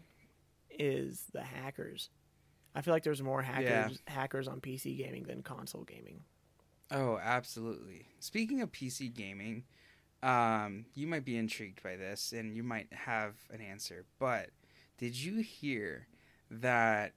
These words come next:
Speaker 2: Harry Potter's Hogwarts Legacy dropped in player base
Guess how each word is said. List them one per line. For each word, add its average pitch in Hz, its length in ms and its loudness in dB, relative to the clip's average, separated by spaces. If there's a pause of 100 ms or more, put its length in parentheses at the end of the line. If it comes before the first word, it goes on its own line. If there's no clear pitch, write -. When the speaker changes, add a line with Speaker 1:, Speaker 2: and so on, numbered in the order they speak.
Speaker 2:
Harry 151 340 -2
Potter's 117 800 -2
Hogwarts 117 440 0
Legacy 104 880 -4 (580)
dropped 110 840 0 (100)
in 113 300 -4
player 127 440 -2
base - 540 -12